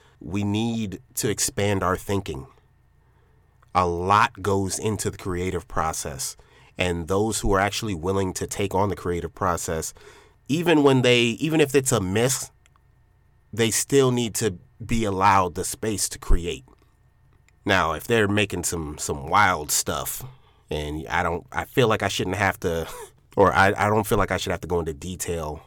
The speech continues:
on what I'm talking about. Obviously, they need to be shut down. But just in the guise of just trying something different, we need to let the creators create. Let them inspire people. How, you'd, you'd be surprised where inspiration is found. If you're actually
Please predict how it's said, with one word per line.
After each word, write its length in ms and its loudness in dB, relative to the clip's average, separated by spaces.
on 180 -2
what 140 -2
I'm 100 -4
talking 380 2
about. 400 -8
Obviously, 400 4
they 80 -4
need 140 -4
to 60 -14
be 60 -8
shut 300 -6
down. 320 -8
But 220 -2
just 400 0
in 180 2
the 140 2
guise 480 2
of 340 -4
just 180 -8
trying 300 4
something 400 -2
different, 400 -4
we 120 -2
need 180 2
to 80 0
let 160 4
the 80 -2
creators 480 0
create. 420 -2
Let 200 -4
them 160 2
inspire 600 2
people. 240 -6
How, 160 0
you'd, 340 0
you'd 160 -2
be 140 2
surprised 580 2
where 200 -2
inspiration 680 -4
is 120 -10
found. 420 -12
If 160 -6
you're 100 -2
actually 440 0